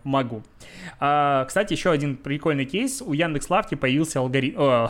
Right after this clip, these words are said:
<laughs> алгоритм, логотип. Яндекс.Лавка — это для тех, кто не живет в Москве и Питере, а, супер крутой сервис, который доставляет тебе еду за пятнадцать-двадцать минут из своих собственных дарк-сторов, так называемых, то есть магазин только для этого, а, Яндекс.Лавки,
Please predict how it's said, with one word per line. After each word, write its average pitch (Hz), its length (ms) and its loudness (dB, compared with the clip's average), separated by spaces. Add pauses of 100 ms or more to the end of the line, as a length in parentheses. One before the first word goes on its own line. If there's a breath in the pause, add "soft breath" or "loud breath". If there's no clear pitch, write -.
<laughs> 127 100 -2
алгоритм, 139 520 0
логотип. 139 500 0 (460 loud breath)
Яндекс.Лавка — 208 640 2
это 143 580 4
для 131 360 -2
тех, 156 180 0 (240)
кто 135 240 0
не 139 140 2
живет 131 340 0
в 123 60 -8
Москве 123 340 -2
и - 20 -2
Питере, 160 460 -2 (680)
а, 143 180 2
супер 151 300 0
крутой 135 420 2
сервис, 214 440 -2 (280 loud breath)
который 160 260 0
доставляет 151 380 2
тебе 131 220 0
еду 139 300 2
за 127 380 2
пятнадцать-двадцать 131 720 -2
минут 185 340 0
из 131 180 -2
своих 139 220 0
собственных 135 440 -4
дарк-сторов, 131 640 0
так - 140 -8
называемых, 131 440 0
то - 80 -10
есть - 180 -10
магазин 131 420 0
только 147 280 0
для 131 180 0
этого, 120 520 0 (120)
а, 120 180 -4
Яндекс.Лавки, 135 800 -2